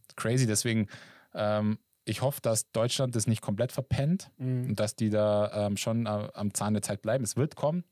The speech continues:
Speaker 1: Wir werden, wie so oft, eine der Letzten sein.
Speaker 2: Ja.
Speaker 1: Aber es wird kommen.
Speaker 2: Okay. Hast du dann auch schon vielleicht, äh, die nächste Business-Idee, was Drohnenlieferungen aus-, äh, angeht?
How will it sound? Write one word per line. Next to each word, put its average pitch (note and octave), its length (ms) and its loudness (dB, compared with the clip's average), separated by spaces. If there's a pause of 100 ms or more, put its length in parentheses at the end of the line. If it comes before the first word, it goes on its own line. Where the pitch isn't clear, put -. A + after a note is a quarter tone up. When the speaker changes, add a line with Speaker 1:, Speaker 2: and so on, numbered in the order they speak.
(680)
Speaker 1:
Wir A2 120 2
werden, B2+ 360 2 (440)
wie A#2+ 160 0
so C3 200 0
oft, - 400 -4 (420)
eine G#2+ 180 -2
der G2+ 100 0
Letzten - 320 -2
sein. C3+ 360 2 (280)
Speaker 2:
Ja. A#2+ 380 -4 (880)
Speaker 1:
Aber F#2+ 300 -2
es F#2 120 -2
wird F#2+ 160 -4
kommen. E2 200 -8 (260)
Speaker 2:
Okay. A#2 300 -6 (340)
Hast - 200 -2
du C3 40 -6
dann C3 160 0
auch B2+ 140 0
schon B2 180 -2
vielleicht, B2 420 -4
äh, A#2+ 440 -2
die A#2 120 -4
nächste B2+ 320 -2
Business-Idee, B2 840 -2
was A#2+ 320 -6
Drohnenlieferungen C#3 1000 -4
aus-, C3 540 -8
äh, B2+ 180 -6
angeht? C#3 540 -4